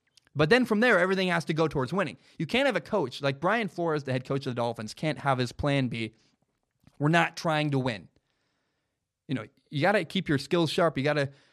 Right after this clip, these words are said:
make a good game plan every week. You gotta have people believe in you, 'cause eventually the plan in Miami is to win games. <laughs> So Brian Flores can't come out and, like, be not trying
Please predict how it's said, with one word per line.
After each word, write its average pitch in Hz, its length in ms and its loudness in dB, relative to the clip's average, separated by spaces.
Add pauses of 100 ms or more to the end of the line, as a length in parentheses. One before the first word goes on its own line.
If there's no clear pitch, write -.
(120)
make 147 240 2
a 180 40 -2
good 151 220 0
game 143 180 2
plan 131 160 0
every 120 160 0
week. 117 140 -6
You 156 60 2
gotta 160 80 2
have 143 80 0
people 156 220 -2
believe 156 280 0
in 139 80 0
you, 123 140 -2
'cause 180 260 2 (240)
eventually 240 500 4
the 185 140 2
plan 180 300 2
in 156 100 0
Miami 143 400 0
is 190 140 2
to 190 120 0
win 165 240 0
games. 127 440 -2 (200)
<laughs> 156 80 2 (840)
So 165 300 2
Brian 226 360 2
Flores 170 440 0
can't 170 260 -4
come 156 140 -2
out 143 240 2
and, 135 160 2
like, 120 240 -2
be 127 160 0
not 143 320 0
trying 139 560 -2